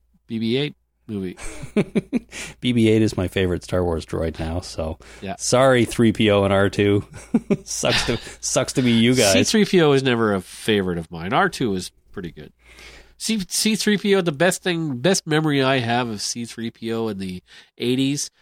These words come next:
Speaker 1: was there was a cereal called C three P Os that I really liked.
Speaker 2: Uh, that's, uh, like a breakfast cereal?
Speaker 1: Uh, breakfast cereal, C three P Os.
Speaker 2: Okay,
Speaker 1: Let's look
Speaker 2: why
Speaker 1: that
Speaker 2: not?
Speaker 1: up. C three P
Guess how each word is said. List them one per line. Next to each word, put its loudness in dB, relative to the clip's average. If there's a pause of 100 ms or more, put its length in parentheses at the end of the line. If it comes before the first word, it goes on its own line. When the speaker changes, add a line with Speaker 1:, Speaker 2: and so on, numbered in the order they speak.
(240)
Speaker 1:
was -2
there -6
was -2
a -4
cereal 2
called -2
C -6
three 0
P -2
Os -4
that -8
I -6
really -4
liked. -12 (960)
Speaker 2:
Uh, -4
that's, -2
uh, -2
like 0
a -2
breakfast -2
cereal? 0
Speaker 1:
Uh, -10
breakfast 0
cereal, 2
C -2
three 0
P 0
Os. -6 (380)
Speaker 2:
Okay, -10
Speaker 1:
Let's -4
look -4
Speaker 2:
why -2
Speaker 1:
that -2
Speaker 2:
not? -2
Speaker 1:
up. -12
C -6
three -6 (240)
P -6